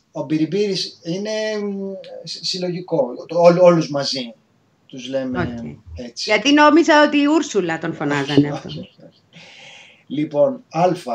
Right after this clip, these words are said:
Speaker 1: η περιφορά του επιταφείου κατά την Μεγάλη Παρασκευή,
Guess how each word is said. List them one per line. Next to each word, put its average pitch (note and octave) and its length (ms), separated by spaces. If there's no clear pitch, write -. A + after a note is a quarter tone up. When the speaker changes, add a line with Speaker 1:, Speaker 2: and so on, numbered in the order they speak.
Speaker 1:
η E3+ 200
περιφορά E3+ 840
του F#3 120
επιταφείου F3+ 720
κατά F3 240
την F3+ 180
Μεγάλη F3 460
Παρασκευή, F3+ 840